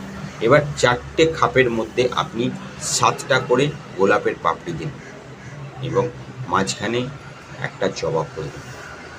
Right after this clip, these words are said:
এটাকে মা লক্ষ্মীর সামনে রেখে আপনি দুটো ধূপকাঠি জ্বালান, চন্দনের ধূপকাঠি, ওইটার উপরে যেন হাওয়াটা, মানে, ধোঁয়াটা যেন ঘোরে ওই লেখাটা। এবার আপনি ওটাকে, আপনি পুজো করুন মা লক্ষ্মীর সামনে রেখে, সম্পূর্ণ সামগ্রীর উপরে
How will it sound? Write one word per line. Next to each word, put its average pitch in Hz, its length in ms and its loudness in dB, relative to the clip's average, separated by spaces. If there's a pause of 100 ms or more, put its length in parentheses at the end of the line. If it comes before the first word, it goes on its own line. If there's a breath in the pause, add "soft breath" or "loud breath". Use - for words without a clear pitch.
(100)
এটাকে 98 260 -4
মা 85 180 -2
লক্ষ্মীর - 420 -6
সামনে 85 280 -2
রেখে 92 300 0 (420)
আপনি 127 360 2 (460)
দুটো 143 400 2 (920)
ধূপকাঠি 131 420 2
জ্বালান, - 240 -4 (260)
চন্দনের 110 440 2
ধূপকাঠি, - 840 -10
ওইটার 101 240 2
উপরে 104 220 -2
যেন 110 220 0
হাওয়াটা, 85 360 2 (180)
মানে, 85 220 -6
ধোঁয়াটা 95 280 0
যেন 80 140 -2 (200)
ঘোরে 82 140 -4 (400)
ওই 90 100 -4 (100)
লেখাটা। 76 220 -8 (200)
এবার 107 180 4
আপনি 120 240 0
ওটাকে, - 260 -6 (440)
আপনি 131 300 -4 (300)
পুজো 92 200 0
করুন 117 280 0
মা 90 140 0
লক্ষ্মীর 80 300 -8
সামনে 82 320 -4
রেখে, 95 260 -4 (300)
সম্পূর্ণ 98 500 -4
সামগ্রীর 87 460 -6
উপরে 127 260 -4